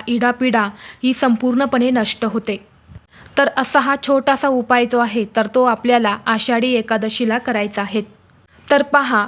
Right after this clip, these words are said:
पावसाचं पाणी जे असतं तर ते गंगेच्या पाण्यासमान मानलं जातं. हे पाणी अतिशय पवित्र असतं, कारण पावसाचं पाणी जे आहे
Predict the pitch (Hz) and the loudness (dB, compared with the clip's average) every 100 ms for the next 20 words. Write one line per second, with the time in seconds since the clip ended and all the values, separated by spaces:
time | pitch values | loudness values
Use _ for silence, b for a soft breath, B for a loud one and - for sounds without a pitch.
0 | - 262 254 254 294 294 320 302 240 247 | 0 4 4 4 0 0 2 2 2 0
1 | 247 247 240 - 196 220 _ 240 226 262 | 0 -2 -2 -4 -6 -6 _ -6 -2 0
2 | 262 220 233 240 254 247 262 254 240 233 | 0 0 0 2 0 2 0 2 2 4
3 | 247 247 247 233 262 277 247 220 220 214 | 0 -2 0 2 2 2 0 0 -2 -2
4 | 196 196 - 240 233 226 233 240 220 220 | -4 -6 -4 -2 0 0 0 -2 -4 -4
5 | 269 254 285 285 240 226 226 269 220 - | -2 2 2 2 0 0 0 0 -2 -4
6 | - - B B B B B - 254 285 | -10 -10 B B B B B 0 2 0
7 | 285 285 247 247 302 294 311 302 247 240 | 0 2 2 2 0 0 0 2 2 0
8 | 240 226 226 | 0 -2 -6